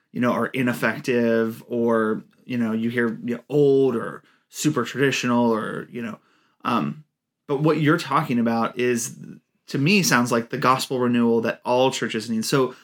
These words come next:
so what's the difference between church renewal in a small church context, church renewal in a big church context?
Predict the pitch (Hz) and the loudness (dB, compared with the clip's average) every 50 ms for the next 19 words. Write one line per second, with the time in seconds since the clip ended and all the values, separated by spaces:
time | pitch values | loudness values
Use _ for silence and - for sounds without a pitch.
0 | _ _ _ - - 180 165 214 233 233 - 262 233 240 247 233 - 196 165 156 | _ _ _ -2 0 2 2 2 0 0 0 0 0 2 2 0 0 -2 -2 -2
1 | 190 185 180 175 175 170 165 - - 156 156 - _ _ - - 165 165 160 - | -2 0 0 0 0 0 0 -2 -4 -8 -12 -14 _ _ -4 0 0 0 2 2
2 | 170 156 156 156 156 156 151 147 143 - 120 127 127 120 120 - - 147 143 151 | 2 4 4 4 4 6 6 6 4 4 2 0 0 0 -2 -2 -2 0 0 0
3 | 151 - - 165 156 - - 156 151 147 147 151 143 143 - - - 135 131 - | 0 0 -2 -2 -4 -4 -4 -4 -2 -2 -2 -2 -4 -4 -8 -4 -4 -4 -4 -2
4 | 139 131 135 131 131 131 127 120 117 113 - 139 139 143 143 - 151 139 - - | -4 -2 0 0 0 0 0 0 -2 -2 -2 -2 -2 -2 -2 -2 -4 -4 -4 -6
5 | - 139 131 131 135 - 131 127 123 - - - - | -8 -6 -6 -6 -4 -2 -2 -2 -2 -4 -12 -18 -20